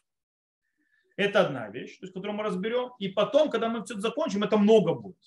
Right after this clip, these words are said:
То есть, да, это много будет. Мы перейдем к следующему вопросу, Ашрата Шхина. То есть, что нам помогает спустить Шхину. И это тем, что мы начнем заниматься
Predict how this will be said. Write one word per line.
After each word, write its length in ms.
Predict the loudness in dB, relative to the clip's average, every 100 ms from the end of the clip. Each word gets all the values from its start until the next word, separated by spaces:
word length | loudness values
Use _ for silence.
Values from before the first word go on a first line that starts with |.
| -18
То 80 | -18
есть, 140 | -6
да, 200 | -4 -4
это 160 | -6 -4
много 300 | -2 0 -4
будет. 240 | -6 -6
Мы 260 | -2 0 0
перейдем 400 | -2 0 0 0
к 40 |
следующему 380 | 0 0 0 0
вопросу, 280 | 2 0 -2
Ашрата 320 | 0 0 0
Шхина. 240 | -2 -10 -14 _
То 60 | -6
есть, 100 | -2
что 120 | 0
нам 140 | 0 0
помогает 640 | -2 -2 0 0 0 -4 _ _ _
спустить 460 | -20 -12 -10 -8 -8
Шхину. 400 | -8 -10 -10 -12 _ _ _ _ _
И 80 | -2
это 320 | -2 -2 -2
тем, 240 | 2 2 0
что 320 | 0 0 0
мы 240 | 0 -2 -4
начнем 460 | -10 -8 -6 -4
заниматься 680 | -4 -6 -4 -2 -2 -2 -2